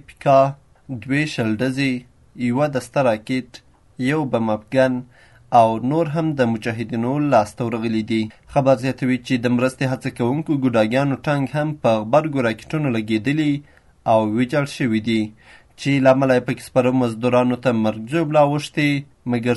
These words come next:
څومره والي په اړه یې تر اوسه معلومات نه دي ترلاسه شوي. همداراز د یاد ولایت د جلګې ولسوالۍ پر ودانۍ او دفاعي پوستو د سپکو او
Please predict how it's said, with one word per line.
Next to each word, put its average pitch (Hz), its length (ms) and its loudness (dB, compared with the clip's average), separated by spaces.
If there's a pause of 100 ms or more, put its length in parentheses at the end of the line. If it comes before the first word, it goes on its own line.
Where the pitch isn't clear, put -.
څومره 113 300 0
والي 143 280 4
په 143 100 4
اړه 139 140 4
یې 135 180 -2
تر 113 140 -2
اوسه 113 180 -6 (100)
معلومات 107 520 -2
نه 143 140 -2
دي 104 160 -6
ترلاسه 110 480 -4
شوي. 113 280 -2 (380)
همداراز 120 460 2
د 120 100 2
یاد 120 160 -2
ولایت 120 260 0
د 120 120 -4 (140)
جلګې 120 380 -2
ولسوالۍ 120 540 0 (100)
پر 123 100 -2 (100)
ودانۍ 117 460 0 (560)
او 120 160 6 (200)
دفاعي 151 400 2
پوستو 147 420 -2
د 117 120 -2
سپکو 165 380 0
او 139 60 6